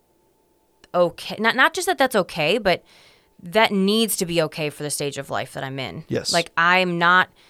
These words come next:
Speaker 1: single or even just dating where your schedule is far more flexible.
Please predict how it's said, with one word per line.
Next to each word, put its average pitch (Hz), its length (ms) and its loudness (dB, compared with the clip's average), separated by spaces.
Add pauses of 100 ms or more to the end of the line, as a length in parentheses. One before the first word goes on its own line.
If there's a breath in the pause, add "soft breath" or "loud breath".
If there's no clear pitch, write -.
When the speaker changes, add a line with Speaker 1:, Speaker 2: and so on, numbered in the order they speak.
(260 soft breath)
Speaker 1:
single 208 720 2
or 214 100 0
even 254 180 -2
just 160 240 -6
dating 196 580 0
where 175 120 -2
your 165 460 -2
schedule 180 520 0
is 160 120 -4
far 165 360 0
more 160 200 -2
flexible. 185 680 -4